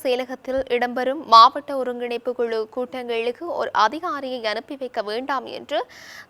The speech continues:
வனவள திணைக்களத்திற்கு மன்னார் மாவட்ட அரசாங்க அதிபர் கடிதம் மூலம்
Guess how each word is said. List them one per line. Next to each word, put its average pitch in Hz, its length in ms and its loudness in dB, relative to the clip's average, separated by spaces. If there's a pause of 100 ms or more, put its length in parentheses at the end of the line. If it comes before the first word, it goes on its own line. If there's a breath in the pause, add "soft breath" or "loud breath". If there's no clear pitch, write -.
வனவள 349 500 4
திணைக்களத்திற்கு 240 960 -4
மன்னார் 220 400 2
மாவட்ட 254 420 -2
அரசாங்க 233 580 0
அதிபர் 240 400 2
கடிதம் 254 400 -4
மூலம் 262 340 0